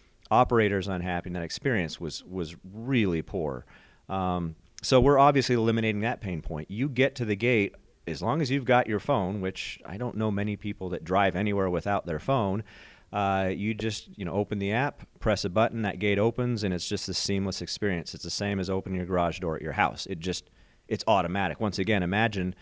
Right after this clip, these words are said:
having to get out of your car and opening your garage door. That's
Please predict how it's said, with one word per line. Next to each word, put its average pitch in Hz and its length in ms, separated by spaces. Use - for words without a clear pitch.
having 107 260
to 92 60
get 98 160
out 98 120
of 98 40
your 101 120
car 87 280
and 85 80
opening 90 380
your 87 100
garage 82 400
door. 107 260
That's 85 240